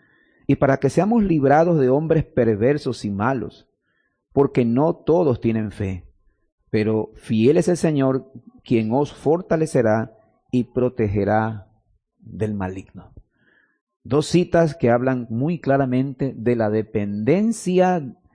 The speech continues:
de la oración de los ganadores de almas. Dependemos de la oración.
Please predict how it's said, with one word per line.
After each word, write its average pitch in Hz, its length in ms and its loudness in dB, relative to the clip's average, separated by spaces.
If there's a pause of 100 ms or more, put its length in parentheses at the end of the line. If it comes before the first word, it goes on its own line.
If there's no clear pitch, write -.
(500)
de 147 220 4
la 185 140 4
oración 131 720 0
de 123 220 2
los 117 200 0
ganadores 117 880 0
de 107 280 -4
almas. 92 680 -10 (420)
Dependemos 110 680 0
de 123 80 2
la 110 80 0
oración. 90 420 -6